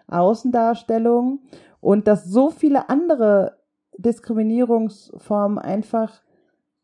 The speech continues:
nicht benannt worden sind, ähm, und so eine völlige Ignoranz. Also, dass, dass zum Beispiel kein P O C in der ganzen Synode, im Rat oder weiß Gott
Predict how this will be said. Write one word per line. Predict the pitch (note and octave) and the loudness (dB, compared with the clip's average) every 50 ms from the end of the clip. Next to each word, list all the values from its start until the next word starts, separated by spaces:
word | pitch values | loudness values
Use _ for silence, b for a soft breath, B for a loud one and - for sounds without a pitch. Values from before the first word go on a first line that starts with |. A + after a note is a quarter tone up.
| _ - | _ -6
nicht | F#3+ G3+ G#3+ A#3 C4 B3+ - - | -2 0 2 2 0 0 -2 -2
benannt | - A3 A3 A3 A3 A#3 D4 F4 E4+ - - | -2 -2 0 0 0 0 -2 -4 -6 -4 -2
worden | F#3 F#3 F3+ F3 F3 E3+ F#3 E3+ | 0 2 2 0 -2 -2 -6 -6
sind, | D#3+ E3+ F3+ G3 G#3+ A#3+ A#3+ - - - - - | -4 -4 -4 -4 -4 -6 -8 -10 -16 -20 -12 -6
ähm, | - G3 F#3+ F#3+ F#3+ G3 G3 F#3+ F#3+ F#3+ F#3+ - _ _ _ _ _ _ _ _ _ _ - | -4 -4 -4 -4 -4 -6 -6 -6 -6 -8 -10 -14 _ _ _ _ _ _ _ _ _ _ -10
und | G3 | -6
so | E3+ A3 | -4 -2
eine | G#3+ G#3+ | -2 -2
völlige | - - - B3+ C#4 D#4 C#4 G#3+ B3 | -4 -4 -6 -4 -2 -2 -2 -2 -4
Ignoranz. | G#3+ A3 A3 A3+ A3+ - A#3+ C#4 C#4 A3 F3+ - - - - | -4 -2 -2 -2 -2 -4 -4 -4 -4 -4 -4 -6 -10 -18 -14
Also, | - F3 G3 F#3 F#3+ G#3 | -10 -8 -8 -6 -4 -6
dass, | G3 G3+ A3 G#3 G#3 - - - - - | -4 -4 -6 -6 -8 -14 -20 -20 -16 -10
dass | - G#3 G3+ - | -8 -8 -8 -6
zum | - A3+ | -8 -4
Beispiel | G#3+ A#3 A#3 A3+ - - A3+ A3+ A3+ - - _ _ _ | -2 -2 -2 -2 -2 -4 -2 -2 -2 -4 -10 _ _ _
kein | - - - - - F4+ A4 G#4+ G4 F4+ F4+ F4 E4+ E4+ D#4+ - _ - | -12 -12 -12 -8 -6 -6 -4 -4 -6 -6 -8 -10 -10 -12 -14 -16 _ -10
P | - F4 D#4 D#4 | -6 -4 -2 -2
O | - D4 | -2 -4
C | C#4+ - - D#4 D#4 D4 C4+ B3+ B3+ - | -4 -6 -8 -6 -4 -4 -4 -4 -4 -6
in | B3+ B3 | -6 -6
der | B3 B3 | -6 -6
ganzen | B3+ C4 C4 C4+ C4+ B3+ B3 | -6 -8 -6 -6 -6 -6 -4
Synode, | B3+ B3+ B3+ C#4 C#4 C4+ A#3+ B3+ | -4 -4 -2 2 2 2 2 2
im | B3+ G#3+ A3+ | 0 -2 -2
Rat | A#3 B3 C4+ C4+ B3+ A#3+ | -4 -4 -4 -4 -4 -4
oder | A3+ A3+ A#3+ A#3 A3+ | -4 -4 -4 -6 -4
weiß | A#3+ - C4+ - _ _ _ | -4 -4 -4 -6 _ _ _
Gott | - - - - | 0 2 2 0